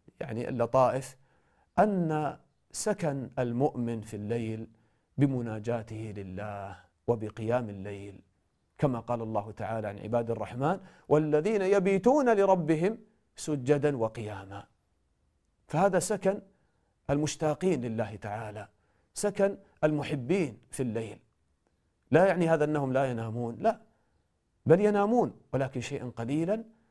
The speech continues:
ثم يزعجهم الشوق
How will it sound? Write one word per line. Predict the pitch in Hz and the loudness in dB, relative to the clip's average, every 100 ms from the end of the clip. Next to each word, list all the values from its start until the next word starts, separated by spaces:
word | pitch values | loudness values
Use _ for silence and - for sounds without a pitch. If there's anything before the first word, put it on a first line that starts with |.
| _ _ _ | _ _ _
ثم | - 143 135 135 | -2 0 0 0
يزعجهم | 131 120 110 117 127 123 123 117 | -2 -2 -4 -4 -2 -2 -2 -4
الشوق | - - 147 147 123 - | -6 0 2 2 0 -6